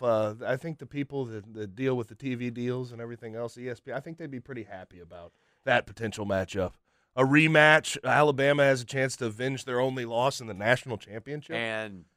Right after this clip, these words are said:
Speaker 2: if I'm not mistaken, the national championship game is in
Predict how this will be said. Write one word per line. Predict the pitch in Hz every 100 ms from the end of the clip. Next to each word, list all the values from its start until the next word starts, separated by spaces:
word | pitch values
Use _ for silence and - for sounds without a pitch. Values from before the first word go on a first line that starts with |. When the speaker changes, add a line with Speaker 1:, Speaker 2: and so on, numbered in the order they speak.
| _ -
Speaker 2:
if | 110
I'm | 127 131
not | 127 110
mistaken, | 110 - 127 123 196 233 _ _ _ _ _ _
the | 98 107
national | 127 143 127
championship | 113 151 151 139 - 139 110
game | 135 156 165 165
is | 123 131 131 117
in | - 185 160 123 127 151 175